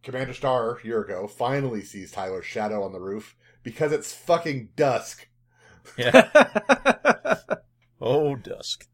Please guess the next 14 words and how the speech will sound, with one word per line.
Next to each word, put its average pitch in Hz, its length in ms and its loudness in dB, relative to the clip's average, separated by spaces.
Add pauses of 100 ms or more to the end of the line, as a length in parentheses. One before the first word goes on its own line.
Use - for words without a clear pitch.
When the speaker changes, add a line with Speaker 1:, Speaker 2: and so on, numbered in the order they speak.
(440)
Speaker 1:
Um, 113 360 -2
Harumi 160 440 0
is 131 240 -2
hiding 139 420 -6
and 107 160 -10
has 104 300 -16 (100)
just 131 240 -10
let 117 260 -4
this 123 160 -10
go 113 220 0
on 101 200 -4
the 98 140 -10
entire 107 540 -6
time. 87 400 -12